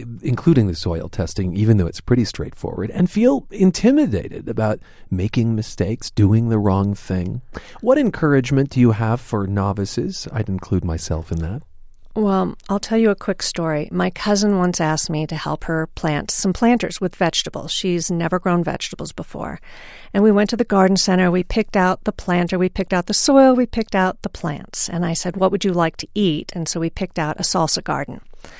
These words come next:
Speaker 1: Oh, nice.
Speaker 2: Yeah. And we got everything to the car. We brought it home. We planted it.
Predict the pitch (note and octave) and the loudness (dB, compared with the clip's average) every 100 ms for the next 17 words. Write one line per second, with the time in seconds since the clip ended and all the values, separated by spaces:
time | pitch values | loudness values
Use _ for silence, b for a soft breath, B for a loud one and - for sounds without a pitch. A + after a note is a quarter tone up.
0 | - F3+ G3+ C#4+ - - A3+ D#4 - B | 2 4 6 4 0 -2 0 0 -2 B
1 | B B B - G3 G3+ G3+ G3+ G3 - | B B B 0 4 6 6 4 2 -2
2 | - - - - - A3 A#3 A3 - G#3 | -12 -20 -20 -16 -4 -2 2 0 2 2
3 | A#3+ A3+ B3 B3 - - A3+ A3 G#3+ G#3+ | 2 4 2 2 -2 -2 4 6 6 6
4 | G#3+ G#3 F#3 F3+ F#3+ G3 - - G3 G3+ | 4 4 0 0 2 0 -2 2 4 4
5 | F3+ - - F3+ F3+ G3+ G#3 G#3 | 2 -2 -4 -2 -2 0 2 0